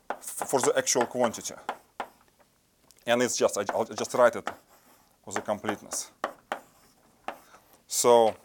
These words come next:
so basically, uh, it, it, it's, it's, we, uh, we obtain probability di-, distribution for, for, uh, uh, for the standard, uh, like, variable.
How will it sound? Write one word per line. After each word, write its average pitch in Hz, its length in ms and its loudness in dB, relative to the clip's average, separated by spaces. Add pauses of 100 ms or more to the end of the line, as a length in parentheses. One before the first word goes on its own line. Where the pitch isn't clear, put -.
(500)
so 120 140 -6
basically, 143 440 4
uh, 117 120 2
it, 127 160 -4 (100)
it, 123 220 -4
it's, 127 180 -4
it's, - 380 -2 (520)
we, - 120 -8
uh, 320 140 -8 (680)
we 131 100 2
obtain 139 280 6
probability 135 400 0
di-, 123 200 -2 (400)
distribution 135 760 -4 (180)
for, 135 420 8 (920)
for, 127 540 4
uh, 110 300 4 (1300)
uh, 110 260 4 (680)
for 127 140 0
the 127 100 -2
standard, 131 440 2 (180)
uh, 107 320 2 (320)
like, 101 280 -6
variable. 107 440 -4